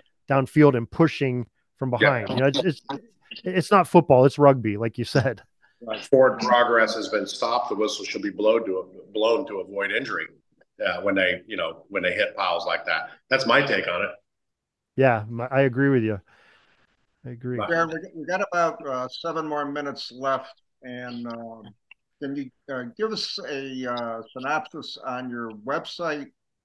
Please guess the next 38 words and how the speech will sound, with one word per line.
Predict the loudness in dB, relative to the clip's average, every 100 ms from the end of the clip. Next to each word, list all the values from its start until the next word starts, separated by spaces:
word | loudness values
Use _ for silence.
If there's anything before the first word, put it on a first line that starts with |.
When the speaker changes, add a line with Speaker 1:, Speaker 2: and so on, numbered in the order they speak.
| _ -12
Speaker 3:
information | -8 -8 -6 -6 -6 -10 -10
and | -10 -10
so | -10 -8
on | -8
and | -8
so | -10 -14
forth | -12 -14 -14
on | -16
that? | -14 -12 -12 -14 _ _ _ _ _ _ _ _ _ _ -2
Speaker 1:
Yeah, | 0
I | 4
mean, | 2
first | 2 0 4
of |
all, | 4
it's | 4 2
found | 2 2
at | 0
pigskin | -2 -2 2 2
dispatch | 4 2 2 2 0
dot | -2 -2 -2
com. | -2 0 -2 -6 -18 -20 _
Uh, | 2 2
we | 2 4 2
pride | 4 0 2 4
ourselves | 4 6 6 6 4
on | 4 2 0 2
every | 4 2
single | 2 2 4 4
day, | 6 6 8 4 2 0
you'll | 0
see | 0 -2 2 2 0 -2
at | -4 2
least | 0 0 -6 -14 -20 _ _ _ -16
two, | 2 4 4
three, | 0 2 4 6
or | 4
more, | 4 2 2 2 0